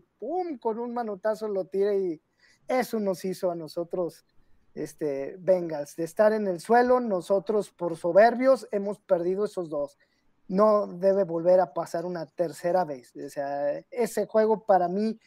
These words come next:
está marcado en el calendario como un must win.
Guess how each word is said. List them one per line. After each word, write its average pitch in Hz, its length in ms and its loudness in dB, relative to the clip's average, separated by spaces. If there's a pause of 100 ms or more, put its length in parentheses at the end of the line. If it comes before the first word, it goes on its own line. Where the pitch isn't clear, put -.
(140)
está - 180 0
marcado 190 440 4
en 202 80 2
el 185 160 0
calendario 190 680 4
como 175 300 0
un 180 360 -4 (360)
must 202 500 4 (100)
win. 185 440 2